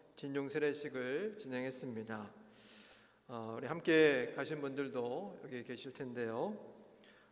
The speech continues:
오랜만에 군인교회에서 장로들과 함께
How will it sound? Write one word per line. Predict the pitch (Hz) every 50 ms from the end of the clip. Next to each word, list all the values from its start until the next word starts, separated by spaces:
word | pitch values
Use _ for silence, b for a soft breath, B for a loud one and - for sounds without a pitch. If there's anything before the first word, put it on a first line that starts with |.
| B - 147
오랜만에 | 139 131 143 139 143 139 143 143
군인교회에서 | 139 147 147 147 143 - 147 143 143 139 139 - 143 151 160 143 123 113 110 - - - -
장로들과 | - 135 135 131 127 139 135 123 147
함께 | 147 147 143 - 143 127 123 127 147 185 226